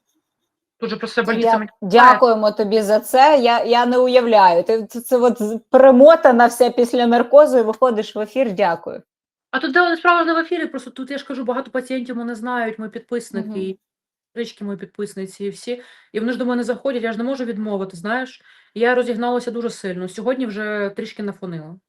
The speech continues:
Speaker 1: Трішки нафонила того, що в мене такий стан зараз, знаєш, що я, в мене таке, ну, прям настрій поганий, по-перше, а по-друге,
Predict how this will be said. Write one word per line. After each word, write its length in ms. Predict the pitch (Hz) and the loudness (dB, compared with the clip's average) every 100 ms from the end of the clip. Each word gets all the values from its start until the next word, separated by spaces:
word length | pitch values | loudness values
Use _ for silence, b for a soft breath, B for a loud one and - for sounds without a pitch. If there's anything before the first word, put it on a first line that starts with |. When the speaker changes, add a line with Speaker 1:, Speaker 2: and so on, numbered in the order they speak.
| _ _ b b b b | _ _ b b b b
Speaker 1:
Трішки 300 | - 240 - | -8 -8 -8
нафонила 420 | 220 - 240 330 330 | -10 -8 -6 -4 -4
того, 220 | 233 226 | -4 -6
що 120 | 220 | -8
в 20 | |
мене 120 | 214 | -10
такий 180 | 208 - | -10 -14
стан 240 | - 294 320 | -8 -6 -4
зараз, 200 | 214 170 | -4 -6
знаєш, 260 | 196 233 | -6 -8
що 140 | - 202 | -8 -8
я, 80 | |
в 40 | 185 | -6
мене 160 | 185 | -8
таке, 260 | 185 185 175 | -10 -8 -8
ну, 320 | 175 160 151 _ | -8 -12 -14 _
прям 480 | 190 170 165 160 180 | -10 -8 -8 -10 -16
настрій 520 | 127 208 294 - 226 | -10 -6 -6 -6 -10
поганий, 380 | 190 190 185 175 | -8 -6 -6 -8
по-перше, 400 | 170 185 185 175 | -8 -8 -8 -12
а 40 | |
по-друге, 440 | 185 180 247 226 | -12 -8 -6 -6